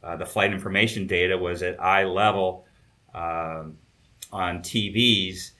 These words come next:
and it wasn't very easy to read. And while it wasn't a touch interactivity situation, groups of people would form in front of these T Vs, and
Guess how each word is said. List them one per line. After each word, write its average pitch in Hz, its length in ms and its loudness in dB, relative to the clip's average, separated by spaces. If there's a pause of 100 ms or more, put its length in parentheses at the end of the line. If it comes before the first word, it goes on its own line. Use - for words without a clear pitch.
(280)
and 92 160 -2
it 90 80 -4
wasn't 104 360 0
very 98 300 2
easy 101 320 -4
to 87 100 -6
read. 98 380 2
And 85 160 -8
while 95 340 2
it - 60 -10
wasn't 107 460 0
a 87 100 -6
touch - 560 -2
interactivity 101 800 -2
situation, 90 840 -6 (920)
groups 127 340 -2
of 117 160 0
people 95 600 0
would 98 480 0 (140)
form 120 520 2
in 104 220 -6
front 110 220 0
of 107 80 -2
these 107 200 -2
T 101 280 -6
Vs, 110 560 0 (360)
and 101 600 0